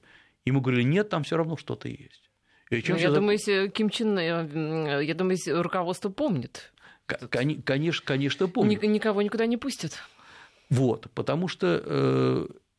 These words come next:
Speaker 1: на этом как раз и заключается, что ли, м, прецедентность мировой практики. Э, м, на-, в Сирии, в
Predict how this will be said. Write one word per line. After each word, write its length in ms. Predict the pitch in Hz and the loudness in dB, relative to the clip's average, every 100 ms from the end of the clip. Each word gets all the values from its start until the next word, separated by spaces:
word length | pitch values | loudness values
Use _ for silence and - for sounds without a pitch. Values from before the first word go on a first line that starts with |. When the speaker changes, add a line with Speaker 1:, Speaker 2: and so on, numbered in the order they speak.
| _ - 123 | _ -6 0
Speaker 1:
на 160 | 170 | 2
этом 160 | 220 175 | 2 0
как 140 | 147 | 0
раз 160 | 202 156 | 0 0
и 40 | |
заключается, 580 | 127 123 156 - 247 - | -2 -2 -2 0 -2 -2
что 200 | - 175 | -2 2
ли, 140 | 165 147 - - - - | 2 0 -8 -20 -12 0
м, 160 | 143 131 | 2 2
прецедентность 720 | 160 147 156 190 180 143 - | 0 0 2 2 0 -2 0
мировой 320 | 151 151 156 | 2 2 2
практики. 480 | 156 - - - - - _ - - - - | -2 -6 -10 -14 -16 -18 _ -20 -20 -18 -4
Э, 560 | 123 123 123 120 120 | -2 2 2 2 0
м, 1300 | 113 - - - - - 78 80 165 151 160 151 156 | -2 -6 -10 -12 -14 -12 -8 -6 -6 -6 -6 -6 0
на-, 240 | 135 135 135 | 0 2 2
в 560 | 131 120 135 160 156 | 2 2 2 2 0
Сирии, 460 | 135 - 175 165 160 | -4 -2 0 2 2
в 520 | 139 131 139 139 135 | 2 2 4 4 2